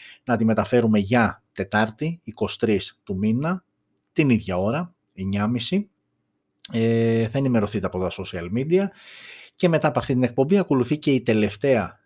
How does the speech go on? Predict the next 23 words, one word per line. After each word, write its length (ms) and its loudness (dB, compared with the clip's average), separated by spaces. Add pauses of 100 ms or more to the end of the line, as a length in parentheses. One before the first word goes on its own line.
(220)
εκπομπή, 720 -2 (560)
η 80 -16
δεκατή 320 -4
πέμπτη, 480 0 (240)
είναι 300 -4 (140)
την 200 -2
ερχόμενη 520 -2
Τετάρτη 520 -2
λοιπόν, 360 -4 (680)
και 120 4
η 40 8
δεκατέκτη 520 2
εκπομπή, 340 2
η 40 6
τελευταία 360 2
για 100 0
το 100 -2
δύο 100 -2
χιλιάδες 380 -2
είκοσι, 300 -4
μια 120 -4
εκπομπή 400 0
που 920 2